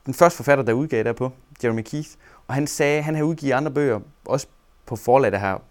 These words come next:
arbejdet med I T-branchen, som, og han sagde, det var en befrielse at slippe for de redaktører, fordi det var så besværligt, han, øh, at, at, at alt det, han skrev, det skulle laves om, og det synes han ikke. På det her nye forlag har de også en, øh,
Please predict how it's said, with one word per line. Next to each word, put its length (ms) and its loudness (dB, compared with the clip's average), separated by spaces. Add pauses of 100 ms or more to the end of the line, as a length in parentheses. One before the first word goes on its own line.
(120)
arbejdet 460 0
med 80 -4
I 120 -6
T-branchen, 280 -8
som, 220 -8
og 60 -10
han 80 -6
sagde, 260 2
det 360 -16
var 60 -2
en 80 -2
befrielse 640 -2
at 80 -10
slippe 260 -8
for 80 -6
de 120 -4
redaktører, 600 -4
fordi 420 -6 (160)
det 80 -2
var 100 4
så 140 -4
besværligt, 680 -6 (420)
han, 320 0
øh, 720 0
at, 340 -4 (200)
at, 280 -4
at 160 -6
alt 140 0
det, 80 4
han 80 2
skrev, 240 0
det 80 -6
skulle 180 0
laves 140 4
om, 180 2 (100)
og 80 -4
det 80 -4
synes 140 -6
han 80 -4
ikke. 120 -8 (1700)
På 100 8
det 100 6
her 60 6
nye 140 2
forlag 320 6
har 120 8
de 120 2
også 240 -2
en, 200 0
øh, 520 2